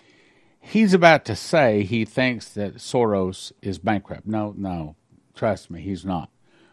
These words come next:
What's going on? I think all of these changes is telling us that in July or August,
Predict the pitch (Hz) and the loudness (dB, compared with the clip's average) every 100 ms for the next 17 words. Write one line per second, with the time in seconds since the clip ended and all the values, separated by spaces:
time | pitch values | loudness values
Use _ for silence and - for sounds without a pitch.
0 | _ - 143 - - 123 113 143 127 76 | _ 2 2 2 -2 0 0 0 0 -2
1 | - _ _ _ _ _ _ _ _ - | -12 _ _ _ _ _ _ _ _ -6
2 | 104 175 156 160 165 147 139 117 - - | -4 -2 2 6 6 6 2 0 -6 -4
3 | 170 190 123 107 110 113 - 127 117 - | 0 0 0 0 0 -2 -8 -6 -6 -8
4 | - 170 180 127 104 107 - 113 - 104 | -6 0 2 2 0 -4 -2 -2 -2 -4
5 | 92 101 104 110 139 - 160 170 - 143 | -4 -2 2 2 2 0 -4 -4 0 2
6 | 127 98 117 - - | 2 0 -8 -10 -20